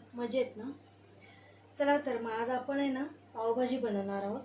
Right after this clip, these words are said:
माझ्या पद्धतीने पावभाजी बनवणार आहोत, पण टेस्ट तुम्हाला हॉटेलसारखीच मिळणार.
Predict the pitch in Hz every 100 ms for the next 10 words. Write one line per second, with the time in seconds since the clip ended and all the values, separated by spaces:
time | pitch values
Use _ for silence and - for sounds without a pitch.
0 | 254 254 240 320 320 214 240 233 233 233
1 | 208 202 208 202 196 196 190 190 190 -
2 | - - - - - - 302 339 349 -
3 | - - - - - - - - - 294
4 | 339 339 - 302 277 277 277 254 262 269
5 | 269 254 233 - 294 254 196 180 180